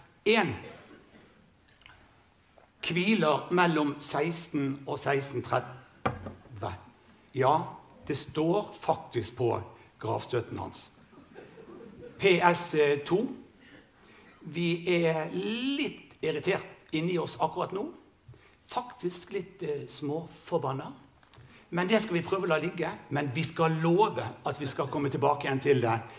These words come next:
helt på, eh, slutten. Og P S tre. Det er ikke bare dere som sitter her. Sal fem har overføring. Videooverføring, eller hva det heter i våre dager.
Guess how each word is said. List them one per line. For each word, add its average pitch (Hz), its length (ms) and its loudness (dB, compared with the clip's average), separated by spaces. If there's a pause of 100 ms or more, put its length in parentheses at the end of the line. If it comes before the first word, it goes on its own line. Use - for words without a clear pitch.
(120)
helt 123 400 4
på, 113 280 0
eh, 104 100 -4 (420)
slutten. - 580 -2 (200)
Og 170 140 0
P 180 200 0
S 165 180 -2
tre. - 200 0 (2000)
Det 135 100 -4
er - 100 -2
ikke 107 60 -6
bare 107 140 0
dere 233 220 -6
som 254 140 -2
sitter 247 240 -4
her. 170 200 2 (960)
Sal 175 720 0
fem - 420 2 (300)
har - 260 -2
overføring. 254 960 6 (1080)
Videooverføring, 165 1040 4
eller 151 160 2
hva 151 160 2
det 139 80 6
heter 143 260 2
i 143 60 6
våre 143 240 6
dager. 147 360 4